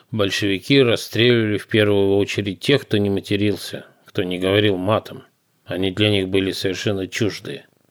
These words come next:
То есть это ещё в том числе процесс уничтожения русской элиты во всех сословиях. То есть вот это,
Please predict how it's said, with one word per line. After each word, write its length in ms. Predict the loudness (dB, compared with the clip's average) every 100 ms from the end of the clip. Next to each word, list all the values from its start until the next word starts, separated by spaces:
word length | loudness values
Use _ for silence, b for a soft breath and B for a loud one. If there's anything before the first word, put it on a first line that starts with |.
| _ _ _
То 60 | -16
есть 140 | 0
это 240 | 0 4
ещё 360 | 2 2 2 2
в 60 | 2
том 200 | 0 0
числе 540 | -4 -6 0 2 2
процесс 600 | 0 -6 -4 0 0 0
уничтожения 1000 | -8 -8 -8 -8 -2 -2 0 -2 -4 -8 B B B
русской 580 | -2 2 2 2 0 0
элиты 440 | 2 0 2 0 0
во 140 | -2
всех 300 | -4 -6 -4
сословиях. 720 | -4 -4 2 2 2 0 -12 -20 _ _ b b b b b b
То 100 | -12
есть 100 | -8
вот 100 | -2
это, 300 | 0 2 0